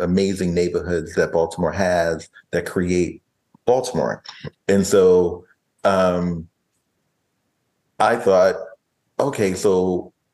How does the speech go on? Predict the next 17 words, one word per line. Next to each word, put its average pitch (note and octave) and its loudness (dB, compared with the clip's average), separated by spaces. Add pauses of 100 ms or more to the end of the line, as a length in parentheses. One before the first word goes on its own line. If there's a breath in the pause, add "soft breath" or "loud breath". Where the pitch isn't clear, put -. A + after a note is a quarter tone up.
(320)
once G#2+ -2
Artscape G2 0
is G2 -2
over A#2+ 2
and G2+ 0
we've F#2 -4
created G#2 -2
these, F2 -2
um, D#2+ -2 (800 loud breath)
pieces A2+ 0
of F#2 2
art A2+ 2
for G2 2
this G2 0
weekend G2+ 0
fa-, C3+ 0 (100)
fair, G2 2